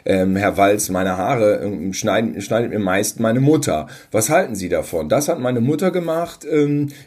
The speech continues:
ist das irgendwie, mm, ist das gut gelungen?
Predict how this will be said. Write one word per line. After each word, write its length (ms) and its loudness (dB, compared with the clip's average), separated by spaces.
ist 180 -2
das 180 -2
irgendwie, 720 0
mm, 420 2
ist 140 -4
das 120 -2
gut 200 -2
gelungen? 480 2